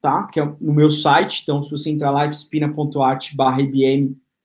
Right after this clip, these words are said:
eu tenho o meu programa aqui que eu faço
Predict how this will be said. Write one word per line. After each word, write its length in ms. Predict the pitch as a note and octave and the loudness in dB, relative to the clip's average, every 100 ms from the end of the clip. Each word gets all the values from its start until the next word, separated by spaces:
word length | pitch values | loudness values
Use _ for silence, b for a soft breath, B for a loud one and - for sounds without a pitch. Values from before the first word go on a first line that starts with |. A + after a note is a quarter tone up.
| _ _ C3 | _ _ -14
eu 60 | |
tenho 300 | B2+ D#3 E3+ | -2 0 2
o 20 | |
meu 240 | D#3+ D3+ D3 | 4 4 4
programa 500 | D3+ C#3 C#3 C#3 C3+ | 2 4 4 4 0
aqui 300 | C3 - D3 | -2 -10 -8
que 100 | D3+ | -6
eu 80 | C#3 | -6
faço 720 | - C#3+ D3+ - D#3 C#3 | -4 -4 -4 -6 -6 -6